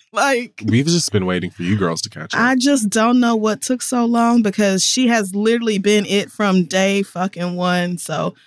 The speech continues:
Speaker 1: extremely proud of her, and I love to see this.
Speaker 2: Yeah, absolutely. So good for you, sis. Um, even though I didn't get to get,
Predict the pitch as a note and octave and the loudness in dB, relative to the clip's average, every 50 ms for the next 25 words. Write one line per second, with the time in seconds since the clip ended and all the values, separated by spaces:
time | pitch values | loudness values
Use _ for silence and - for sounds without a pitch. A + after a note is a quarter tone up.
0 | _ _ _ _ - G3+ G3+ - - - - - A#3+ A#3+ A#3 A#3 A3+ G#3+ G3+ G3 | _ _ _ _ -4 -2 -2 -2 -2 -4 -2 -2 0 2 2 2 2 2 0 -2
1 | - G3+ F#3+ F#3+ F#3 F#3 F3 F#3+ F#3 F3 F3 F3+ F#3 F3+ F#3+ F#3+ F#3+ F#3 F3+ F3+ | -2 0 0 0 0 0 0 0 0 0 2 0 0 0 0 0 0 0 0 0
2 | F3 F3 E3+ - E3+ E3 - - A2+ A2+ - G2 F#2+ A2 F#3+ - - - - _ | 0 0 -2 -6 -10 -14 -14 -14 -14 -14 -16 -18 -18 -18 -18 -18 -20 -20 -20 _
3 | _ _ _ _ _ _ _ A2 A2 G#2 F2+ E2+ F2 - - - F#2 F#2 F#2 - | _ _ _ _ _ _ _ 0 0 0 0 0 -4 -6 -8 -6 -4 -4 -4 -6
4 | - - E2 D#2 D#2 D#2+ E2 E2+ - - - G2 G#2 - - G2 G2 F#2+ - A#2 | -8 -8 -6 -6 -6 -6 -8 -8 -10 -10 -12 -14 -16 -8 -4 -4 -4 -2 0 0
5 | A#2 A#2 - - G2+ G2 F#2 F#2 F2+ - - F2 E2+ E2+ E2+ F2+ - - - - | 0 0 0 -2 -2 0 0 0 -2 -2 -4 -4 -4 -4 -4 -4 -6 -8 -8 -10
6 | - - E2+ F2 F2 E2+ E2+ F2 F2+ F2+ G#2 - - G#2 F#2+ G2 G2 F#2 F2+ F#2 | -10 -8 -6 -6 -4 -4 -6 -6 -8 -8 -10 -6 -4 -2 0 0 2 2 0 0
7 | F2 F#2+ F#2 F2+ F#2 F2 - F2+ E2 F#2+ F2 E2 | -2 -2 -4 -4 -4 -6 -8 -8 -4 -4 -4 -4